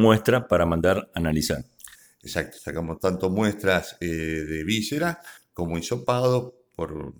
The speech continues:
Speaker 2: bueno, para, para prever de alguna manera cualquier suceso que pueda pasar de acá en más.
Speaker 1: Ujú. Bueno, como decimos habitualmente, al no haber, eh,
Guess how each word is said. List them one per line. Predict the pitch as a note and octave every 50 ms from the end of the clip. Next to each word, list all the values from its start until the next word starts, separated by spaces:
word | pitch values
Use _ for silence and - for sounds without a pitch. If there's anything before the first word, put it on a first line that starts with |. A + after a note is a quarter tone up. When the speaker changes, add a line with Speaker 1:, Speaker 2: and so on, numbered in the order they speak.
| - _ _ _ -
Speaker 2:
bueno, | - - A#2+ B2+ -
para, | - E2+ D#2+ D#2+ D#2 - -
para | F2+ F2 E2+ E2+ - -
prever | F#2+ G2+ G2+ B2+ D3 D#3 D#3+ E3
de | C3 G#2+
alguna | G#2 G2+ G#2 A#2 B2 A#2
manera | A#2 A2+ A2+ A#2+ B2+ C#3 B2+ C3
cualquier | - G#2 G2+ F#2 - B2+ B2+ B2
suceso | B2+ B2 - - - A#2+ G2 A2+ G#2+ -
que | -
pueda | F#2 - - G2 F#2
pasar | - - F2 - F#2 F2+ F2 E2+ - - -
de | E2+ E2+
acá | - - E2+
en | E2 D#2+
más. | D#2+ - - - - _ _ _ _ _ _ _
Speaker 1:
Ujú. | - E2+ E2+ E2+ E2 D#2 D2 C#2+ - _ - - - -
Bueno, | - F#2+ F#2 F2
como | D#2+ F2 F2 F#2 F#2+
decimos | F#2 - - G#2+ G#2+ G#2 -
habitualmente, | G#2 G2+ G2+ G2+ F#2+ G#2 G2+ G#2 G#2+ A#2 A#2+ B2 A2 B2+ B2+ B2+ -
al | - F2+ F2+ F#2 F2+ F#2
no | F#2+ G2 G2
haber, | F#2+ G2 G2+ G2+ G#2 G2+ G2 F#2+ F#2
eh, | F2+ E2+